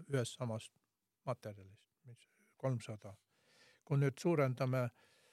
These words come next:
äh, <clears throat> omadusi, äh,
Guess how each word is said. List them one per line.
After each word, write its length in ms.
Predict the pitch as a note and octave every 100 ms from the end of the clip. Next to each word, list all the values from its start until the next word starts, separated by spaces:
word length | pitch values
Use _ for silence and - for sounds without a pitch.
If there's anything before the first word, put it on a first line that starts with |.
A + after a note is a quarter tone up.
| _ _ _ -
äh, 460 | A#2 A#2 B2 - E3+ B2+ C#3+ -
<clears throat> 600 | C3 A#2+ A#2+ _ _ - C#3+
omadusi, 580 | C#3+ A#2 B2 A2+ A#2+ A#2
äh, 680 | A2 _ _ A2+ A2 G#2+